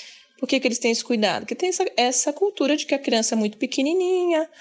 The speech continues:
ela vai se ressentir dessa falta da mãe, da falta da rotina. Eu, o que eu,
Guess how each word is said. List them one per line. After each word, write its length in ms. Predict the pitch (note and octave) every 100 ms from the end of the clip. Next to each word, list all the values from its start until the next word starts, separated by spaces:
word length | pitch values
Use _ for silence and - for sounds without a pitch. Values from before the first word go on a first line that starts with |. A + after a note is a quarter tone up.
| - -
ela 320 | A3+ A3+ A3
vai 240 | A3 G3+ G3+
se 160 | G3+
ressentir 480 | A3 G#3+ A3 G#3+ A3
dessa 260 | G3+ G3+ G3+
falta 300 | - F3 G3+
da 140 | B3+
mãe, 320 | C#4 B3 B3
da 100 | B3
falta 300 | B3 A#3 A#3
da 100 | A#3
rotina. 580 | A#3+ C#4+ C#4+ - D#3+ - - - - _ _ -
Eu, 180 | - F#4+
o 120 | -
que 140 | -
eu, 180 | D#4+